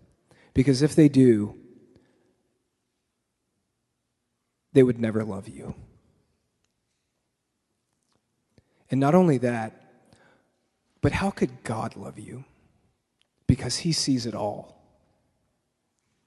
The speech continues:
Whew. We believe that lie. So,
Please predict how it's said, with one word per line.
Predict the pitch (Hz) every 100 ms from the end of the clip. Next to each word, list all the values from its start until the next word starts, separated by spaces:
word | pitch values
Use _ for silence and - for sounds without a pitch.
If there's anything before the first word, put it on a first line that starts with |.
| _ _ _ _ _ _ _ _ _ _ _
Whew. | - - 1017 855 762 _ _ _ _ _ _ _ _ _ _ _ _ _ _ _ _ _ _ -
We | 147
believe | 147 156 165
that | 151 123
lie. | 127 127 120 113 - _ _ _ _ _ _ _ _ _
So, | - 202 196